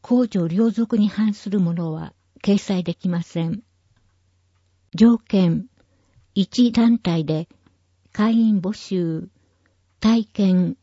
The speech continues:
教室を含むは年一回、イベントは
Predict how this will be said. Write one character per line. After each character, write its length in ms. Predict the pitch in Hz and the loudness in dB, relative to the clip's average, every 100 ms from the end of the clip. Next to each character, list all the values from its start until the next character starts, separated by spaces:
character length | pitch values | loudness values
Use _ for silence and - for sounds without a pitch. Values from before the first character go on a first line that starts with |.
| _ _ | _ _
教 260 | - 220 | -2 -2
室 300 | 233 - 208 | -2 -8 -4
を 60 | 202 | -4
含 380 | - - - 208 | -4 -16 -4 0
む 220 | 180 160 _ _ _ - | 0 -2 _ _ _ -6
は 180 | 190 208 _ _ _ - | -6 -6 _ _ _ 0
年 360 | 202 240 202 - | 4 4 2 -2
一 140 | 196 170 _ | -6 -8 _
回、 300 | - 180 165 - _ _ _ _ _ _ _ - | -6 -6 -6 -14 _ _ _ _ _ _ _ -2
イ 120 | 208 | 2
ベ 160 | 214 240 | 6 4
ン 80 | |
ト 220 | 226 208 196 | 4 -2 -2
は 240 | 190 196 | -4 -8